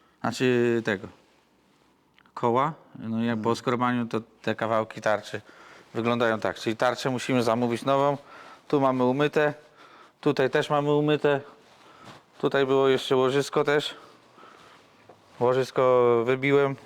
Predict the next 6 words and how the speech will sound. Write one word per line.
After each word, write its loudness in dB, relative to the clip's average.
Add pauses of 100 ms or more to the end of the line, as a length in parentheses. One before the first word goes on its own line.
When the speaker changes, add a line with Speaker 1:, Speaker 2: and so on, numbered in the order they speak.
Speaker 1:
zamówione 0
jest -2
nowe, 0
też -2
czekamy. 0 (1200)
Yy, -2